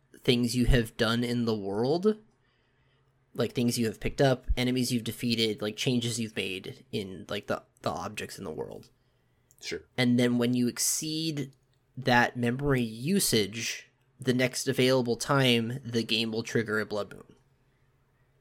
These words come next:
Speaker 2: Sure.
Speaker 1: Uh, the blood moon will not trigger when you're indoors, like, in a shrine. Uh,
Speaker 2: Okay.
Speaker 1: it was not triggering when we were in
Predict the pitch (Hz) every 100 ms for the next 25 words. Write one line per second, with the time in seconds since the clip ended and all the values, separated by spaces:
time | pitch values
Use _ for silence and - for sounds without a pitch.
0 | _ - 151 - _ _ _ _ _ -
1 | 113 104 101 101 101 101 95 104 120 143
2 | 143 151 143 143 139 135 - 139 135 127
3 | 120 117 - _ - - - - - _
4 | _ - 120 120 113 110 110 104 110 -
5 | _ - 135 127 110 95 107 131 - -
6 | - 110 113 110 113 101 95 113 _ _
7 | _ _ _ _ _ - 113 101 98 87
8 | - 80 95 - - 123 123 127 - 139
9 | 135 117 107 110 110 104 98 107 104 98
10 | 101